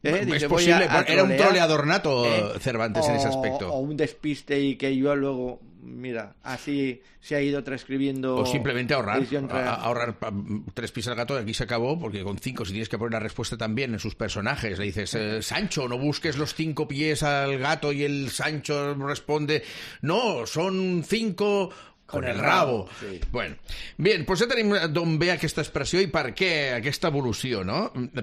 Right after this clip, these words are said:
Speaker 2: Pero vamos, em, este no, esta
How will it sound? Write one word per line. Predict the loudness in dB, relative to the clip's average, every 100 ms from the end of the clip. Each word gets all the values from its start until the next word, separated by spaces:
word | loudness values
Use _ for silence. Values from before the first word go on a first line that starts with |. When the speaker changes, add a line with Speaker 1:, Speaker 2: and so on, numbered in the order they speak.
| 0
Speaker 2:
Pero | 0 -2 -4
vamos, | 0 2 4 2 0 -2 -10 _
em, | 2 4 4 2 0 0 0 -2 -4 -8 -18 -14 -8
este | -4 -2
no, | -2
esta | -4 -2 -4